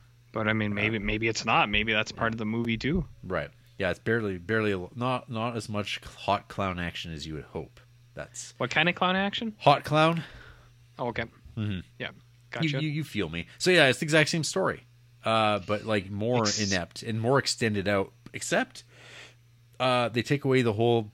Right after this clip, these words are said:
Speaker 2: bit where the music plays
Speaker 1: Mm-hmm.
Speaker 2: over his fantasies, 'cause why would you include that?
Speaker 1: Yeah.
Speaker 2: Um, yeah, you kind of just, like, want Dudley Moore to, like, get fucked up even more than, like, anything else.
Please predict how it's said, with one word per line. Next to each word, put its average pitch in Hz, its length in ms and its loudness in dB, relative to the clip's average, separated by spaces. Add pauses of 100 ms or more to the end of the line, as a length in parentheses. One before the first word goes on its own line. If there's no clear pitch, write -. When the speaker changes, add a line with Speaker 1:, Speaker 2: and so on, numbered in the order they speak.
Speaker 2:
bit 107 260 2
where 98 400 0
the 85 180 -4
music 90 340 -4
plays 110 460 0 (720)
Speaker 1:
Mm-hmm. 131 140 -8
Speaker 2:
over 113 180 2
his 104 140 0
fantasies, 107 580 -4
'cause 110 220 -6
why 139 100 4
would 139 160 2
you 107 100 0
include 104 300 -4
that? 78 280 -6 (520)
Speaker 1:
Yeah. 104 220 0 (840)
Speaker 2:
Um, 90 480 0 (100)
yeah, 117 140 0
you 113 260 0
kind 156 160 6
of 127 100 2
just, 107 140 -4
like, 101 160 -2
want 92 240 -6
Dudley 113 240 0
Moore 113 260 0
to, 110 60 -4
like, 95 200 -6
get 90 160 -8
fucked - 380 -4
up 98 180 -2
even 95 240 -2
more 92 560 -4
than, 85 360 -6
like, 76 260 -10 (140)
anything 92 380 -4
else. 110 340 -2